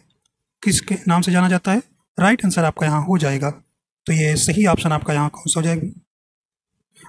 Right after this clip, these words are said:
ऑप्शन नंबर बी हो जाएगा, leadership in energy and environmental design।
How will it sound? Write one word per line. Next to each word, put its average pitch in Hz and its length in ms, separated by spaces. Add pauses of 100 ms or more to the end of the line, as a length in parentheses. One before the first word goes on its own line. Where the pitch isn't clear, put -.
ऑप्शन 170 260
नंबर 165 220
बी 175 120
हो 190 100
जाएगा, 185 320 (340)
leadership 196 500 (120)
in 208 100 (100)
energy 165 340 (100)
and 170 220 (360)
environmental 156 680 (480)
design। 135 400